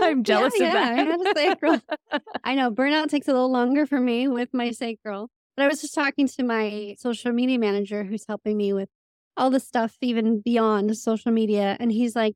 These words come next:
Speaker 2: "You need to post once a day, not twice a day or three times a day." Because you're gonna burn out. And he's a projector. So I'm like, "Anything you say, I will take it.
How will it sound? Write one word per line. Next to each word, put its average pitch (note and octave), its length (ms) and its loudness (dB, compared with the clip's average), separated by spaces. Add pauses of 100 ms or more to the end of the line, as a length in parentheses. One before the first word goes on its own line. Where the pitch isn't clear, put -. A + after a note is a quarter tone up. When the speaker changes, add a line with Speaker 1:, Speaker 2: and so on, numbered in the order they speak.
Speaker 2:
"You C4 240 0
need D#4+ 260 4
to F#4+ 140 -6 (220)
post A3 600 -4 (280)
once G#3 600 -2
a - 80 -14
day, F#3 260 -20 (280)
not D#4 220 2 (440)
twice C4 420 0
a A#3 100 -2
day G#3+ 340 -2
or C#4+ 200 0
three D4 300 0
times B3 580 2
a A3+ 100 0
day." - 280 -4 (440)
Because D4 360 2
you're F4+ 120 4
gonna D4 240 2
burn B3 280 2
out. G#3+ 260 0 (100)
And A#3+ 160 2
he's D4 160 6
a D4 60 2
projector. A3 640 0
So A3+ 220 -2
I'm A3 140 2
like, G#3 180 0
"Anything B3+ 380 0
you D#4+ 140 -2
say, B3 460 -4
I A3 140 -2
will G#3+ 120 -4
take A3 340 -6
it. F#4+ 140 -2